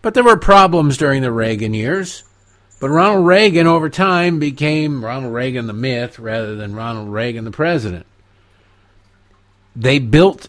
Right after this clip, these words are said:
that up around him while he was president of the United States. That's why his eighty-four reelection bid was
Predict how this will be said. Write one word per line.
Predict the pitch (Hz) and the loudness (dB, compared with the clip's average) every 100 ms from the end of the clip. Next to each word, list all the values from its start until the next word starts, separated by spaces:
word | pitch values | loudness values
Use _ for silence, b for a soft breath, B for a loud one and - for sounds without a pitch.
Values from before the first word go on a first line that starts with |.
| - | -6
that | 135 139 143 - | 0 0 0 0
up | 160 151 - | -2 -2 -4
around | 139 139 160 185 135 | -2 0 2 2 2
him | 127 120 120 | 0 0 -2
while | 127 143 175 180 | 0 2 4 4
he | 139 139 | 4 2
was | 127 127 120 | 0 -2 -2
president | - 123 123 123 123 | -2 -2 -2 -4 -4
of | |
the | 123 | -2
United | 123 127 127 | -2 -2 -2
States. | 117 175 165 - | -4 -2 -2 0
That's | 151 139 | 0 0
why | 147 143 | 0 2
his | 143 135 | 0 -2
eighty-four | 139 143 - 143 | -4 -4 -2 -2
reelection | 139 139 147 165 170 127 | -2 -2 0 -2 -2 -6
bid | 101 104 92 | -6 -6 -8
was | 98 90 | -8 -8